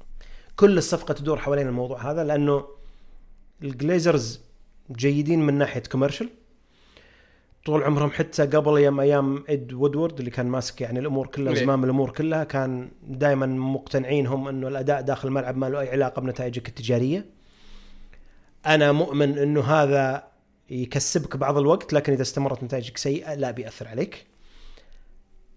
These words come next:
Speaker 1: هم جيدين في الناحية التجارية، خلهم في الناحية التجارية. من الناحية الإدارة الرياضية، فشل ذريع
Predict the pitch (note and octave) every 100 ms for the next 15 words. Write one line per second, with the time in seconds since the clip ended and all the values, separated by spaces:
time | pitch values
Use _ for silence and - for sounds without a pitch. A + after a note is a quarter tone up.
0 | - - - D#3 D3 D#3 D#3 D3 D3+ C#3+
1 | C#3 C3 C#3+ E3+ F3+ D#3+ B2+ A2 A#2 A2
2 | G#2+ A2 A2 B2 C3 - - F3 A3 E3+
3 | F3+ D3 C#3 C#3 C#3 E3+ D#3+ B2 B2 C#3+
4 | C#3 D3+ E3 C3+ - D3 C3 B2 A2+ B2+
5 | C3+ C3+